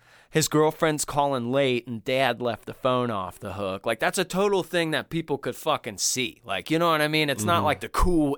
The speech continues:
Speaker 1: edgy kids. You had a couple of 'em. Like, Tatum was kind of, like, you know, edgier, but just more flirty,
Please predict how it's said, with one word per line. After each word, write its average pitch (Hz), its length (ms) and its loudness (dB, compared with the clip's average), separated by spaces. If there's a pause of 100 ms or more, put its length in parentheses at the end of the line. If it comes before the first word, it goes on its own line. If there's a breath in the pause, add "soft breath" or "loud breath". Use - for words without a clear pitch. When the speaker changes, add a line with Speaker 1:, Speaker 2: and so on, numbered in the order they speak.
Speaker 1:
edgy 131 420 0
kids. 95 460 -6
You 185 120 0
had 214 120 2
a 165 60 2
couple 120 400 -2
of 98 160 -4
'em. 113 120 -6
Like, 110 180 -6
Tatum 127 360 -6
was 117 160 -8
kind 127 240 -4
of, 120 140 -8
like, 113 240 -4
you 120 60 -6
know, 113 180 -6
edgier, 110 440 -6
but 123 160 -10
just - 300 -12
more 104 560 -6 (480)
flirty, 101 720 -6